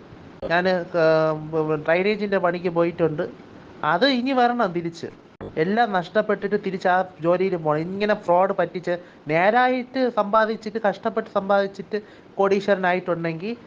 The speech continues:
അതിന് അന്തസ്സുണ്ട്. അതിനെ നമ്മൾ വിചാരിക്കും, 'അയ്യോ, അയാൾ ഒരിക്കലും ഇനി പഴയ ഗതിയിലോട്ടാവല്ലെന്ന്' പറയും. പക്ഷേ ഇങ്ങനെ ആളുകളെ പറ്റിച്ചിട്ട് ചെയ്തതിന് പഴയ ഗതിയിലോട്ട് തന്നെ അവസ്ഥ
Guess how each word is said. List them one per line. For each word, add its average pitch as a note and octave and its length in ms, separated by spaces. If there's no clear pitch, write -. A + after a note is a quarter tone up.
അതിന് F#3 220
അന്തസ്സുണ്ട്. E3+ 840
അതിനെ F#3 240
നമ്മൾ F3 200
വിചാരിക്കും, E3+ 300
'അയ്യോ, D3+ 220
അയാൾ C#3+ 220
ഒരിക്കലും C#3+ 280
ഇനി C#3+ 100
പഴയ C3+ 280
ഗതിയിലോട്ടാവല്ലെന്ന്' B2 880
പറയും. - 180
പക്ഷേ D#3 180
ഇങ്ങനെ G#3+ 440
ആളുകളെ G#3 400
പറ്റിച്ചിട്ട് B3+ 420
ചെയ്തതിന് F3+ 640
പഴയ E3+ 280
ഗതിയിലോട്ട് E3+ 500
തന്നെ D#3 180
അവസ്ഥ D3 480